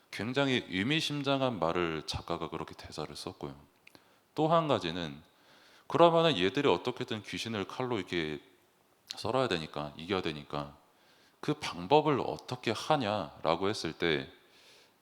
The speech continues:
이 주인공한테 그 좀 가르침을 주는 그 보조들이 그렇게 말을 해요. "이십사 시간 호흡을 해라." 참 놀랍지 않나요? 그 만화 대사가 "이십사 시간 호흡 해보셨냐?" 이십사 시간 호흡을 하다 보면은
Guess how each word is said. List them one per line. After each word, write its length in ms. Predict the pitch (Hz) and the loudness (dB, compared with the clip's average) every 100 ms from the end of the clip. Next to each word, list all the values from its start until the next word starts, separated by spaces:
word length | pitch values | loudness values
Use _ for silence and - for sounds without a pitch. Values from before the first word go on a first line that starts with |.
| _ _ - | _ _ -8
이 120 | 117 | -6
주인공한테 1200 | - - 117 135 135 123 123 101 98 90 69 67 69 - _ | -4 2 2 4 4 4 2 0 2 0 -2 -6 -12 -20 _
그 380 | - 80 73 73 | -6 -4 -4 -8
좀 180 | - 92 | -8 -6
가르침을 600 | - 87 95 - 95 85 | -2 0 0 -2 -2 -4
주는 400 | - - 80 104 - | -4 -6 -8 -8 -12
그 80 | - | -12
보조들이 540 | - - 85 92 80 | -8 -8 -4 -2 -2
그렇게 300 | 73 - - 71 | -4 -10 -10 -8
말을 240 | - 71 | -8 -6
해요. 260 | 80 67 67 _ _ _ _ _ _ _ _ _ _ _ _ | -10 -10 -14 _ _ _ _ _ _ _ _ _ _ _ _
"이십사 480 | - 98 - - - | -2 0 0 2 2
시간 320 | 143 120 113 | 0 0 -2
호흡을 360 | 98 110 104 87 | -2 -4 -4 -2
해라." 280 | 90 78 71 | -2 -4 -8
참 200 | - 123 | -10 -10
놀랍지 400 | 78 85 107 - | -4 -2 -2 -4
않나요? 340 | 76 69 71 90 - | -8 -10 -14 -16 -14
그 180 | - 73 | -8 4
만화 300 | 73 95 117 | 6 6 4
대사가 500 | - 85 110 104 87 73 | 0 -2 -2 0 -2 -4
"이십사 420 | 92 92 143 - 131 | -4 -4 -2 -4 -4
시간 300 | - 113 95 | -4 -6 -6
호흡 260 | 98 - | -6 -8
해보셨냐?" 440 | 92 92 85 73 67 69 _ _ _ _ _ _ _ _ | -10 -10 -10 -12 -16 -20 _ _ _ _ _ _ _ _
이십사 460 | - 98 165 - 147 | -2 2 2 4 2
시간 260 | 139 135 123 | 2 0 0
호흡을 400 | 120 135 123 113 | 0 0 2 0
하다 280 | 123 135 | 2 2
보면은 520 | 117 98 82 95 76 | 0 -2 -4 -4 -8